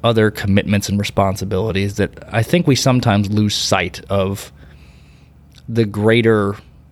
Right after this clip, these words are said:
bigger picture that we're all here for, for a,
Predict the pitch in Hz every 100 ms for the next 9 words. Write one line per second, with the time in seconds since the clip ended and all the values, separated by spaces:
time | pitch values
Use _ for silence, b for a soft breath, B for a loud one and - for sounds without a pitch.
0 | - - 104 104 - - 110 101 - 101
1 | - 90 95 - - - 104 107 104 -
2 | - - - _ 120 156 180 147 135 110
3 | 123 113 101 - 104 101 - - - 110
4 | 107 104